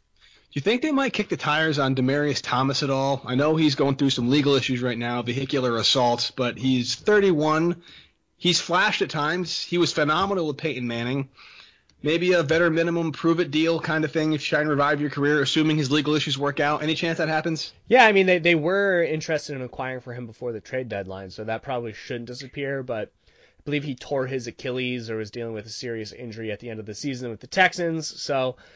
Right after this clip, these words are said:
Speaker 2: I would expect them just to not be a first mover on that. Uh, they, they're dealing with enough of their own, uh, off the field issues,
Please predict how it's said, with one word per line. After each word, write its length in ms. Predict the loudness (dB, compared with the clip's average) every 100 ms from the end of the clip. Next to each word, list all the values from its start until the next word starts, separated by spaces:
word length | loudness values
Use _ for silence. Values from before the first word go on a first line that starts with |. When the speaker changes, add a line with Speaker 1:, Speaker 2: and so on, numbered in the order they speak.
| -12 2
Speaker 2:
I 120 | 4
would 80 | 4
expect 360 | 4 -2 0
them 200 | -2 -4
just 200 | -6 -6
to 280 | -2 0 0
not 380 | -2 -4 -4 -8
be 140 | -8
a 60 | -8
first 420 | -4 -4 -4 -6
mover 340 | -8 -4 -4
on 220 | -2 -4 -4
that. 340 | -4 -6 -8
Uh, 520 | -6 -6 -6 -8 -8
they, 180 | -8 -8
they're 400 | -4 -2 -2 -6 -10
dealing 360 | 0 4 6 6
with 140 | 4
enough 320 | 2 0 -2 -2
of 160 | -6
their 180 | -4 -4
own, 380 | -4 -6 -6 -10 _ -20 _ -8
uh, 220 | -4 -4
off 240 | -4 -6 -6
the 100 | -12
field 360 | -4 -4 -4
issues, 640 | -8 -2 0 0 -2 -16